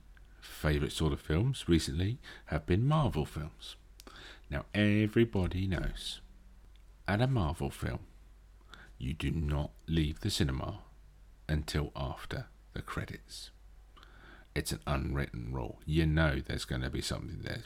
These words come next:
Maybe one or two scenes, something. So when you sat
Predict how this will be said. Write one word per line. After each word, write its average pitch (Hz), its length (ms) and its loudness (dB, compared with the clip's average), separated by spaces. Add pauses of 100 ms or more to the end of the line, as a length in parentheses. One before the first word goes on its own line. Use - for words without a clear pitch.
Maybe 69 220 -2
one 87 360 4
or - 140 -8
two 85 300 4
scenes, 80 680 2 (800)
something. - 480 0 (800)
So - 160 -6
when 165 220 4
you 311 100 8
sat - 300 -4